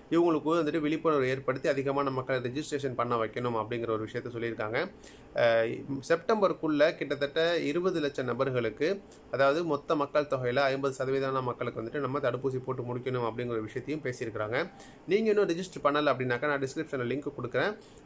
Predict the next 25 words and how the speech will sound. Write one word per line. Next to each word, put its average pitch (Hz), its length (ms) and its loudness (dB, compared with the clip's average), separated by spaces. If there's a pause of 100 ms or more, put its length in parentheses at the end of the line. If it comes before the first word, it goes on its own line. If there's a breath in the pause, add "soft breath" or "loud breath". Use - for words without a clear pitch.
ரிஜிஸ்டர் 175 380 0
பண்றது 151 200 2
ரொம்ப 147 220 2
ஈஸி 135 300 0
தான். 147 120 0
அந்த 120 380 2
லிங்கை 160 300 -2
டச், - 240 -14 (100)
டச் - 200 -6
பண்ணிட்டு 143 340 0 (420 loud breath)
அதுல 170 240 6
உங்களுடைய 143 280 2
சிவில் 185 220 0
ஐ 170 140 2
டி 151 120 0
டீடைல்ஸையும் 156 420 -2
ஃபோன் 156 180 0
நம்பரையும் 147 320 0
மெயில் 135 160 2
ஐ 139 60 2
டியும் 135 180 0
கொடுத்தா 123 300 0
போதும். 123 300 0
உங்களுக்கு 131 280 0
ஏதாச்சும் 147 300 -2